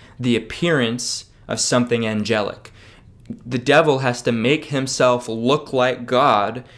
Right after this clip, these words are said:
in order to get us to be attracted to what he offers. What does that mean? The devil has to borrow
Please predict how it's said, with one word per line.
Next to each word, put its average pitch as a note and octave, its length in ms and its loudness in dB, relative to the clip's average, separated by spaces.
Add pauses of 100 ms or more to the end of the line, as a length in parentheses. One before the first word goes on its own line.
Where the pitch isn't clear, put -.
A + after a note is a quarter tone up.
(120)
in A#2+ 220 0
order B2 240 2
to B2+ 140 -4
get A2+ 260 -2
us A2 220 -2
to B2+ 100 -4
be A2+ 140 -2
attracted B2+ 580 -2
to A#2+ 100 -8
what G2+ 220 -2
he A2+ 160 -4
offers. G#2+ 540 -4 (100)
What A#2 160 0
does A#2+ 140 -2
that A2+ 180 0
mean? G#2 240 -6 (300)
The A#2+ 100 2
devil B2 380 6
has C3+ 280 0
to A#2+ 100 2
borrow A#2 800 2